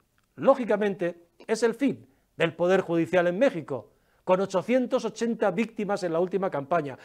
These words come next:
y casi noventa asesinatos por día, pues pueden imaginar ustedes que solo se presentarán a las elecciones para ser juez aquellos jueces que tengan la protección de los cárteles de la droga y de sus políticos a sueldo,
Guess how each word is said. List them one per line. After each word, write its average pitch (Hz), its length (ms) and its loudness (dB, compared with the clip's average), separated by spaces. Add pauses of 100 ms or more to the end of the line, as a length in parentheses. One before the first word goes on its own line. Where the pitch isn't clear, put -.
(120)
y 175 120 -8
casi 240 260 2
noventa 214 720 4
asesinatos 156 680 -4
por 226 200 2
día, 214 280 2 (340)
pues 156 180 -4
pueden 220 320 6
imaginar 220 420 0
ustedes 220 400 2
que 170 140 -4
solo 202 260 2
se 202 140 0
presentarán 196 680 0 (200)
a 165 120 0
las 165 180 0
elecciones 185 480 0
para 160 260 0
ser 190 160 0
juez 208 340 2 (300)
aquellos 214 580 4
jueces 208 400 2
que 208 120 0
tengan 196 320 2
la 202 140 4
protección 190 680 0 (260)
de 160 100 2
los 156 200 -4
cárteles 185 500 2
de 190 80 2
la 190 100 6
droga 185 380 4 (240)
y 175 120 -4
de 160 100 0
sus 160 240 -6
políticos 160 680 0
a 139 60 -4
sueldo, 160 500 0